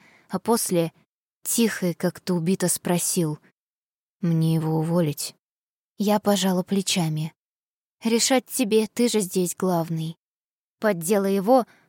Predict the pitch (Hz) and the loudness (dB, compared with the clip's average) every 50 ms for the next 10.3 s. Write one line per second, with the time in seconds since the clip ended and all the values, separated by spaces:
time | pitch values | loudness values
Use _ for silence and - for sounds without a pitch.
0 | _ - 240 254 240 - - 214 196 196 190 196 202 202 196 - 277 277 247 226 | _ -2 0 0 0 0 0 0 0 0 0 0 0 -2 2 4 4 4 6 4
1 | 214 190 - - - 214 175 220 226 226 - 254 254 - - - 254 233 185 - | 0 -2 -2 -4 -4 -4 -2 0 -2 0 2 0 0 0 0 0 0 0 0 -2
2 | - - 180 - - 226 226 214 190 - - 196 170 180 196 202 208 180 170 - | -4 -6 -6 -4 -2 0 0 -2 -2 -2 -4 -4 -2 0 0 0 0 -2 -2 -2
3 | - 170 165 - 170 170 170 - - 202 185 180 175 170 170 165 - - - - | -4 -2 -2 -2 -4 -4 -4 -2 -2 0 0 0 2 0 0 -2 -2 -10 -20 -20
4 | - _ - 175 196 226 285 294 226 208 202 190 180 170 170 - - - _ _ | -16 _ -8 0 4 4 4 4 4 2 0 4 4 2 2 2 -6 -20 _ _
5 | _ 208 202 - - - 262 277 269 - - 202 175 - 185 196 190 - - - | _ -2 -2 0 -2 0 2 2 2 0 -2 -4 -4 -2 -2 -2 -2 -4 -4 0
6 | - 262 220 220 - - - 233 233 208 233 196 160 156 151 151 147 147 160 - | 0 0 0 0 -4 0 0 0 0 2 0 0 -2 -2 -4 -6 -8 -10 -14 -18
7 | _ _ _ _ _ _ _ _ - 185 - 175 - - 208 214 208 - - _ | _ _ _ _ _ _ _ _ -10 -4 -2 -2 2 4 4 2 2 0 -4 _
8 | _ _ _ _ _ - 190 196 202 - - 202 202 196 196 202 180 180 190 190 | _ _ _ _ _ -2 -2 0 0 0 0 0 2 2 2 2 2 0 0 2
9 | 185 180 180 180 185 185 - - - - - 196 - - _ 190 196 190 185 165 | 2 0 0 0 -2 -2 -4 -8 -10 -4 -4 -4 -4 -2 _ 0 0 2 0 -2
10 | 156 - - - - 156 | -4 -4 -6 -6 -8 -10